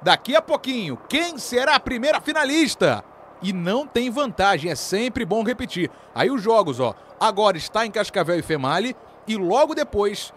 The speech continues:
Tabuão Magnus e Serque o C D B. Eu sempre falo, né? Não antes das seis, hora local, e não antes das sete de Brasília. Por quê? Porque pode atrasar, obviamente. Pode ter prorrogação, pode ter pênalti, né?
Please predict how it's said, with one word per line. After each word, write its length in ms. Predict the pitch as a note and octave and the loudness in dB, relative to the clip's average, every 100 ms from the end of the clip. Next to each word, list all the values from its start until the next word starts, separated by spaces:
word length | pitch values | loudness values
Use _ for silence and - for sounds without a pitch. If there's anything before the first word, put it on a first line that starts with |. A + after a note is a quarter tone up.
| - - | -20 0
Tabuão 360 | B3 G#3+ A#3 | 0 2 0
Magnus 500 | G3 F3+ F#3 F#3 E3+ - | 2 0 0 -4 -8 -8
e 120 | G#3 | -10
Serque 400 | - F#3+ G3 G#3 | -2 0 0 -2
o 40 | |
C 200 | - G3+ | -4 -2
D 100 | G3+ | -2
B. 160 | B2+ A#2+ | -4 -2
Eu 140 | C4 | -2
sempre 260 | - C#4 G#3 | -2 -6 -8
falo, 300 | - G#3 D3+ | -2 0 0
né? 140 | E3 - - - E3+ | -6 -12 -20 -16 -8
Não 420 | G3+ E4+ D#4 A3 | -2 0 0 0
antes 400 | C#4+ D4+ C#4 G3+ | -2 -2 -6 0
das 240 | A#3 G3 | 0 0
seis, 580 | - - F#3+ C3+ G#2 - | -4 2 2 2 -4 -8
hora 160 | C#3+ D3+ | -2 -2
local, 340 | G#3+ - B3+ | -2 -2 -4
e 40 | E4+ | 0
não 200 | D4+ B3 | 0 0
antes 140 | C#4 | 0
das 200 | B3+ A3+ | -2 -4
sete 320 | - G3 G#3+ | -2 -4 -4
de 60 | G3+ | -2
Brasília. 420 | G#3 A3 B2+ A#2+ | 0 0 0 -8
Por 220 | - D4+ | -6 -8
quê? 180 | - C3 - | -2 -4 -4
Porque 180 | - A4 | -8 -8
pode 320 | - D#3+ D#3+ | 0 0 0
atrasar, 420 | F3 C#4+ C4 E3 | -2 0 0 0
obviamente. 400 | F3 C4 G3 C3+ - - - | 2 2 0 -2 -8 -20 0
Pode 260 | A#3 E3+ | 0 2
ter 120 | D#3 F3 | -2 -2
prorrogação, 760 | F3+ D#3 C#3+ G#2+ - A3 G3+ | 0 0 0 -4 2 4 4
pode 300 | C#3+ G3+ D#3+ | 2 0 0
ter 160 | B2 A#2 | -4 -6
pênalti, 760 | - G3 A3+ G#3 F3 D3 E3 - - - - - | 2 2 4 2 -2 -2 -6 -6 -16 -20 -18 -4
né? 320 | E3 D3 | 0 0